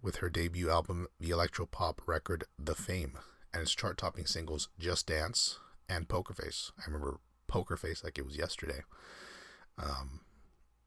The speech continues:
time flies. A follow-up E P, The Fame Monster two thousand nine, featuring the singles Bad Romance, Telephone, and Alejandro, also proved successful. All three very good songs. Good,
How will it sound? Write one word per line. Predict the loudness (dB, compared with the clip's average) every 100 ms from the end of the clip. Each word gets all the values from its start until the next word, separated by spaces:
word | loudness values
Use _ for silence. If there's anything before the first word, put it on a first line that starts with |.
| _ _ _ _ _ _ _ _ _ -20 _ _ _ _ _ -20 -16 -6
time | -2 -2
flies. | -2 -4 -6 -8 -14 -12 -12 -14 -16 -20 -20 -20 -4
A | 0
follow-up | 4 6 6 4 2
E | 0 0
P, | 2 2 0 -8 -16 -2
The | 0
Fame | 4 4
Monster | 6 6 6 6 4
two | 4
thousand | 4 4
nine, | 0 0 -2 -6 -18
featuring | -4 0 2 2
the | 4
singles | 2 2 0
Bad | 2 6 6
Romance, | 6 4 4 2 2 0 -2
Telephone, | 0 0 2 -2 -2 0
and | 0 0 2
Alejandro, | 2 2 0 0 -2 -8 -12 -18 -20 _ -4
also | 0 0 -2
proved | -4 -4
successful. | -4 -6 -8 -8 -8 -10 -14 -8
All | -6
three | -4 -6 -6 -10 -12
very | -6 -4
good | -4 -4
songs. | -6 -8 -10 -16 _ _ _ _ -20 _ _ _ _ _ _ _ _ -20 -20 _ -20 -20 -20 -14 2
Good, | 6 6